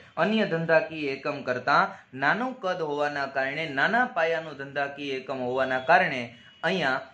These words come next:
વૈયક્તિક માલિકી, અ, અન્ય ધંધાકીય સ્વરૂપોની તુલનામાં ઓછા કાનૂની નિયંત્રણો ધરાવે, સરકારના નિયંત્રણો ઓછા હોય છે. ત્યાર પછી તમને આપ્યું છે સંસ્થામાં ઝડપી પરિવર્તન કર,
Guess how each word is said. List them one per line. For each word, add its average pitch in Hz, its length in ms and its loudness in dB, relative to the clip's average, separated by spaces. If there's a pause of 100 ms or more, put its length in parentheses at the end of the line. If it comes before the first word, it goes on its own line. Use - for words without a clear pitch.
(160)
વૈયક્તિક 196 600 0
માલિકી, 156 600 -2
અ, 147 240 0
અન્ય 196 280 2
ધંધાકીય 151 720 2
સ્વરૂપોની 139 640 -4
તુલનામાં 135 720 2 (220)
ઓછા 190 400 6
કાનૂની 151 480 -2
નિયંત્રણો 131 580 -4
ધરાવે, 131 440 4
સરકારના 147 540 -4
નિયંત્રણો 135 640 -6
ઓછા 160 260 0
હોય 156 220 2
છે. 151 280 -8 (400)
ત્યાર 220 260 10
પછી 226 340 -4
તમને 208 400 -4
આપ્યું 190 280 -2
છે 202 380 -2 (240)
સંસ્થામાં 214 800 4
ઝડપી 185 340 -2
પરિવર્તન 175 680 -2
કર, 160 300 6